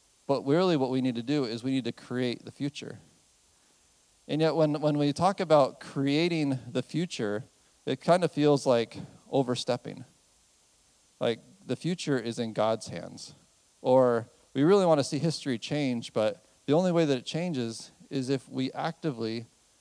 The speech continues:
create the future. And this morning, I want to challenge you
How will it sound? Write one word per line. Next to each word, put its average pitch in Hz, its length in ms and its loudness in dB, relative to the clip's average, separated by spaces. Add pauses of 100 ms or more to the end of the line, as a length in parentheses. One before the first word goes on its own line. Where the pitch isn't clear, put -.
(280)
create 147 460 -2
the - 60 -8
future. 139 580 -8 (800)
And 139 140 0
this 135 180 -4
morning, 175 280 2
I 135 120 0
want 151 200 6
to 123 60 2
challenge 147 480 -2
you 113 300 -4